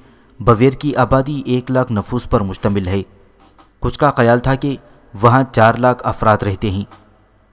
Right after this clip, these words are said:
इन सब वजूहात के बाइस तैमूर को अपने पीछे छोड़े दस्तों की फ़िक्र लाहिक थी।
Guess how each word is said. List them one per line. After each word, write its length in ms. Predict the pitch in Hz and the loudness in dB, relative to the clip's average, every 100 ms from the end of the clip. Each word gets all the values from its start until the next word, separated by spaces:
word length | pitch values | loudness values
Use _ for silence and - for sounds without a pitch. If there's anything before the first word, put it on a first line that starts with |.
| _ 139 | _ -2
इन 100 | 139 | 0
सब 220 | 165 120 | 0 2
वजूहात 380 | 120 110 120 127 | 0 2 2 0
के 120 | 151 | -2
बाइस 460 | 123 113 131 - - _ - | 2 2 0 -6 -18 _ 2
तैमूर 320 | 127 127 151 | 4 6 2
को 180 | - 156 | 0 -2
अपने 300 | 127 127 135 | -2 -2 -2
पीछे 340 | - 123 147 | -2 -2 -2
छोड़े 320 | 131 123 131 117 | 0 0 0 0
दस्तों 320 | 107 - 110 | -2 0 -4
की 140 | 110 | -4
फ़िक्र 340 | - 117 107 95 | -6 -4 -4 0
लाहिक 260 | 98 98 | -2 -2
थी। 220 | - 104 | -8 -10